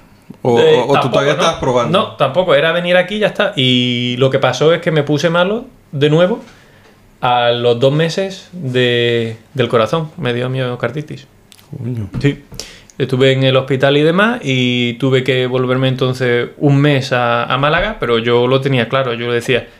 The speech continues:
Speaker 2: bueno, yo, yo lo tengo claro, yo me recupero en Málaga y me
Speaker 1: Ujú.
Speaker 2: vuelvo otra vez para aquí, pa' Oulu.
Speaker 1: Ujú.
Speaker 2: Y eso es lo que hice, me, estuve allí en Málaga y me tiré de nuevo para aquí, pa' Oulu.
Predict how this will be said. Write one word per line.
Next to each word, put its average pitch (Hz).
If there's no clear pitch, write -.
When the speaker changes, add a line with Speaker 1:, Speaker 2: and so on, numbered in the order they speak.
Speaker 2:
bueno, 131
yo, 123
yo 127
lo 131
tengo 120
claro, 117
yo 135
me 131
recupero 135
en 139
Málaga 165
y 147
me 131
Speaker 1:
Ujú. 127
Speaker 2:
vuelvo 131
otra 123
vez 120
para 120
aquí, 117
pa' 120
Oulu. -
Speaker 1:
Ujú. 120
Speaker 2:
Y 123
eso 113
es 117
lo 117
que 135
hice, -
me, -
estuve 127
allí 127
en 127
Málaga 139
y 117
me 127
tiré 120
de 123
nuevo 123
para 135
aquí, 127
pa' 143
Oulu. 156